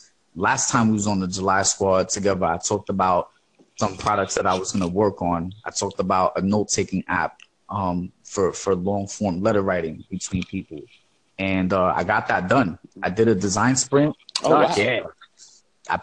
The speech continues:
Speaker 1: put out a bare bones prototype, and, you know, I did another design sprint on another product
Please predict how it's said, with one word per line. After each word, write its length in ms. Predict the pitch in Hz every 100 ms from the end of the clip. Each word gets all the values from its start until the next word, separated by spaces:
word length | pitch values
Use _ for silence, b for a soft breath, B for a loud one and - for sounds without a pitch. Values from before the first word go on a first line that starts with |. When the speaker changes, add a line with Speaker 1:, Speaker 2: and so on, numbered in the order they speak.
| -
Speaker 1:
put 80 | 120
out 160 | 113 101
a 0 | 87
bare 180 | 110 123
bones 340 | 113 123 123 117 139
prototype, 540 | 127 131 139 143 147 - _ _ _ -
and, 640 | 104 107 101 101 98 95 - -
you 120 | 113
know, 260 | 104 95 -
I 80 | 98 113
did 80 | 107
another 320 | 110 120 120 120
design 260 | 113 120 123 -
sprint 320 | 131 131 107
on 120 | 101
another 340 | 95 110 120
product 500 | 117 131 127 131 131